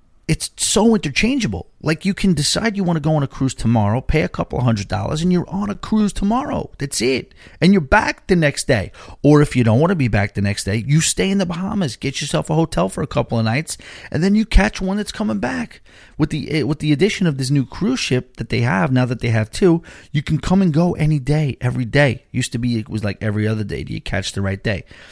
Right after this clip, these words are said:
It's a beautiful thing, guys. You know, this is, I wouldn't say, this is what I will say.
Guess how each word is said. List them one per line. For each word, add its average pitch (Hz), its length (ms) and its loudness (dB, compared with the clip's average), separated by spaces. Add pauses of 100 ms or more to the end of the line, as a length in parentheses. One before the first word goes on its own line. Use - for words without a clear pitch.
It's - 120 -4
a 226 60 0
beautiful 151 320 2
thing, 131 220 2
guys. 98 360 -2
You 117 100 0
know, 110 260 0 (180)
this 143 180 0
is, 160 220 -2 (680)
I 120 60 2
wouldn't 185 320 4
say, 127 300 4
this 147 120 -2
is 139 80 0
what 117 120 2
I 107 100 2
will 104 180 0
say. 95 280 -4